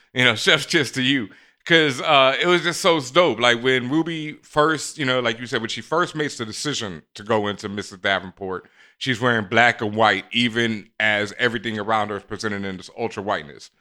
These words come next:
And then when she goes in for the job interview with Mister Hughes, she comes in all the red,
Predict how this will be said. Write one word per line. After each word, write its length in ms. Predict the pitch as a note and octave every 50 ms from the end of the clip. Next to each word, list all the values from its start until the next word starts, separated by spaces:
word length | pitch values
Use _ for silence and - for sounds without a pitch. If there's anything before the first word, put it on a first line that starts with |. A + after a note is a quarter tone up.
| _ _ _ _ _ _
And 180 | - G#2+ A2 A#2
then 220 | A#2 B2 A#2+ A2+
when 140 | A#2 A#2+ A2
she 160 | - - A#2+
goes 320 | A2 C#3 C#3 C#3 C#3+ A#2+ C3+
in 140 | C3+ B2 A#2
for 200 | - - B2+ A2
the 80 | G#2+
job 380 | G2 F2+ C3 D3 E3 D#3+ C3+ C3+
interview 300 | C3 A#2+ G#2+ A#2 A#2+ A2+
with 100 | G2 G#2
Mister 240 | G#2+ G#2 - A2 A2+
Hughes, 320 | B2+ D#3 D3+ C#3+ C3 -
she 100 | - A#2+
comes 320 | G#2+ B2 A#2+ A#2 G#2 A2
in 80 | A#2 A2
all 300 | G#2+ F#2+ A2 A2 A2 A2
the 80 | A2+ G#2
red, 500 | G2+ G#2 A2 C3 B2+ A2+ F2+ C2+ A#1+